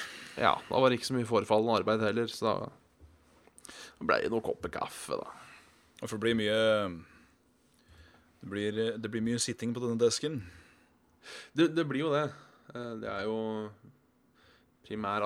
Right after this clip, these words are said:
Speaker 1: arbeidsstasjon.
Speaker 2: Ja.
Speaker 1: Så da har det lett for å bli en, eh, en, eh, et par minutter der, for å si det sånn.
Speaker 2: Ja.
Speaker 1: Det er noe greit med stillesittende jobb,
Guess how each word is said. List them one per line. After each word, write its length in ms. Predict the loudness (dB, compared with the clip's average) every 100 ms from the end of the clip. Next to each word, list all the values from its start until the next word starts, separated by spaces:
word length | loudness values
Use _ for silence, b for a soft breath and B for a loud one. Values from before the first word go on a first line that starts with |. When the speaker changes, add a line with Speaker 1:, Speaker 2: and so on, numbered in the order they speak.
| 0
Speaker 1:
arbeidsstasjon. 720 | -4 -6 -4 -2 -2 -4 -6 b b b b
Speaker 2:
Ja. 140 | -4 -4 -6 _
Speaker 1:
Så 140 | -14 -10
da 100 | -10 -12 -16 -20 _ _ _ _ _ b b b b b -8
har 80 | -4
det 80 |
lett 180 | -4 -6
for 140 | -8 -6
å 40 |
bli 200 | -6 -8
en, 180 | -8 -8
eh, 280 | -8 -10 -12 -16 b b _ _ _ _ _ _ _ _ _ _ _ _ _ _ -20 -20 _ -20 -16
en, 100 | -14
eh, 300 | -10 -10 -12 -16 _ _ _ _ -20 -20
et 80 | -4
par 120 | 2
minutter 340 | 4 4 4 4
der, 160 | 2 2
for 80 |
å 20 | 0
si 80 |
det 80 | 0
sånn. 180 | 0 -4 -10 2
Speaker 2:
Ja. 180 | 4 4 -2 B B B _ _ -20 -20 _ _ -20 -10
Speaker 1:
Det 80 | -4 -2
er 60 |
noe 100 | 0 0
greit 160 | 0
med 60 | -2
stillesittende 460 | -6 -6 -6 -4 0
jobb, 380 | 0 0 -8